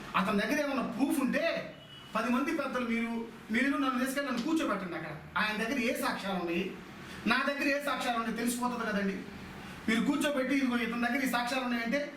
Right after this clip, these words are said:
నేను దానికి బద్దుండి హండ్రెడ్ పర్సెంట్. తనకి నేను ఏం సంతకాలు చేశాను, ఆయన నేనేదో భూములు కొన్నానంట, ఆయన దగ్గర సాక్ష్యాలు ఏవో చూపిమనండి, ఆయన దగ్గర ఎవిడెన్స్ ఏముందో చూ-, చూపిమనండి. నాకు ఆర్థిక ఇబ్బందులు ఉన్నాయి,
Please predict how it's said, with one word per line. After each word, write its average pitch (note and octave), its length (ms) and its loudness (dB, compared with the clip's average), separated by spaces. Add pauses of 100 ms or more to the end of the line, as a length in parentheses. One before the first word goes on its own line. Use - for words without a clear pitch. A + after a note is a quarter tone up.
(140)
నేను C#4 160 2
దానికి D4 240 0
బద్దుండి D#4+ 680 0
హండ్రెడ్ C#4 240 -2
పర్సెంట్. - 360 -6 (560)
తనకి A#3 220 2
నేను A#3+ 160 2
ఏం D#4+ 200 2
సంతకాలు C4+ 380 0
చేశాను, A#3 240 0
ఆయన G#3 280 -2 (160)
నేనేదో B3+ 320 2
భూములు C#4 420 4
కొన్నానంట, F#3+ 400 0 (380)
ఆయన C4+ 140 4
దగ్గర D#4 180 0
సాక్ష్యాలు D#4+ 400 0
ఏవో D4+ 240 -4
చూపిమనండి, D4 480 2 (1040)
ఆయన G#3+ 140 2
దగ్గర C#4 160 2
ఎవిడెన్స్ C#4 420 2
ఏముందో D4 280 0
చూ-, C4+ 240 -4
చూపిమనండి. C#4 640 0 (1800)
నాకు F#3+ 220 4
ఆర్థిక B3 360 2
ఇబ్బందులు C#4 420 2
ఉన్నాయి, A#3+ 520 0